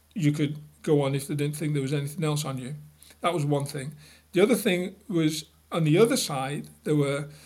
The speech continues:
uh, of the metal detector, the arch, there were community members who had leaflets,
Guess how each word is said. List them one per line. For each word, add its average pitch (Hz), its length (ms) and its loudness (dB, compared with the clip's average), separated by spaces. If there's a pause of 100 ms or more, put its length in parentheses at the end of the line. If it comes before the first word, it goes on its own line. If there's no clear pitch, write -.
(260)
uh, 143 300 -2 (240)
of 151 140 0
the 151 80 4
metal 156 260 0
detector, 143 540 -4 (160)
the 170 120 -2
arch, - 460 -2 (360)
there 160 100 2
were 170 180 4 (140)
community 202 440 2
members 135 520 -2
who 180 180 2
had 170 240 0
leaflets, 175 800 -2